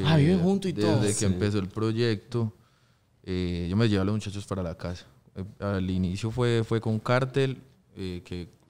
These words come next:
Speaker 2: con él empezamos, creo que en octubre del año pasado.
Speaker 3: Sí, en octubre del
Speaker 2: Septiembre,
Speaker 3: año pasado
Speaker 2: octubre.
Speaker 3: comenzamos.
Speaker 2: Y yo vi, yo, "Este man le mete, este man es bueno, pero necesita quien lo coja y le diga, venga, pues,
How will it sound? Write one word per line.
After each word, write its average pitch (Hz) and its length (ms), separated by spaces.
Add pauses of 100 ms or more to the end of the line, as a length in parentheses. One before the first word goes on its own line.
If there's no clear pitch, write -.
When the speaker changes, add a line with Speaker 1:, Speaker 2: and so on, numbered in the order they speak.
(120)
Speaker 2:
con 90 120
él 90 120
empezamos, 101 600
creo 110 140
que 113 40
en 101 80
octubre 120 360
del 98 80
año 104 140
pasado. 110 340
Speaker 3:
Sí, 151 60
en 143 80
octubre 123 360
del 135 80
Speaker 2:
Septiembre, 123 220
Speaker 3:
año 110 60
pasado 135 260
Speaker 2:
octubre. 127 240
Speaker 3:
comenzamos. 107 420 (300)
Speaker 2:
Y 95 80
yo 98 160
vi, 117 260
yo, 110 120
"Este 120 240
man 117 180
le 113 80
mete, 117 300
este 120 160
man 117 120
es 117 120
bueno, 120 320
pero 104 160
necesita 101 340
quien 113 160
lo 110 140
coja 110 220
y 107 40
le 101 80
diga, 98 220
venga, 98 260
pues, 98 540